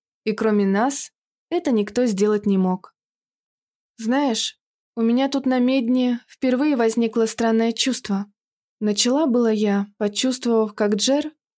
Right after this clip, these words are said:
обхватил мою ладонь и переплёл наши пальцы. «Что же это за чувство?» спросил он, глядя прямо перед собой, туда, где заканчивалась тропинка. «Чувство,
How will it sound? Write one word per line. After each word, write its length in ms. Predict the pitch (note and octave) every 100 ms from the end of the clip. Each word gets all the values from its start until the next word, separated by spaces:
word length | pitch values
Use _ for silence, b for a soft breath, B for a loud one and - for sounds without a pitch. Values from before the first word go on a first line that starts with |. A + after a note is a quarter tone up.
| -
обхватил 560 | G3 - G3+ G3+ D4+
мою 260 | D4 A#3 G#3+
ладонь 540 | G3+ F#3+ F#3 B3 C4+ _ _ _ -
и 80 | G3+
переплёл 560 | G#3 G3+ G3+ G#3 B3
наши 300 | A3+ G#3 G#3+
пальцы. 540 | G#3 G3 F#3+ - G3+ G3 _ _ _ _ _ _ _ _ -
«Что 260 | - -
же 120 | A#3+ A3
это 160 | G#3+
за 140 | G#3+ A#3
чувство?» 520 | - F#3 - F3+ G3 _ _ _ _ _
спросил 480 | - - G3+ G3 F#3+
он, 260 | G#3 C#4 C#4
глядя 300 | A3 G#3+ G3+
прямо 420 | G3 A3 C4+ D4 B3+
перед 260 | A#3+ B3+
собой, 560 | - A3+ G3 F#3 F#3+ - _ _ _ _ _
туда, 480 | - G3 F#3 B3+ D4 _ _ _ -
где 180 | G3 G3+
заканчивалась 720 | G3 G3 B3+ C4+ C4+ B3 A#3
тропинка. 680 | - A#3 A3+ G3 F#3 G3 G3+ _ _ _ _ _ _ _
«Чувство, 600 | - D4 - C#4+ C#4 C4+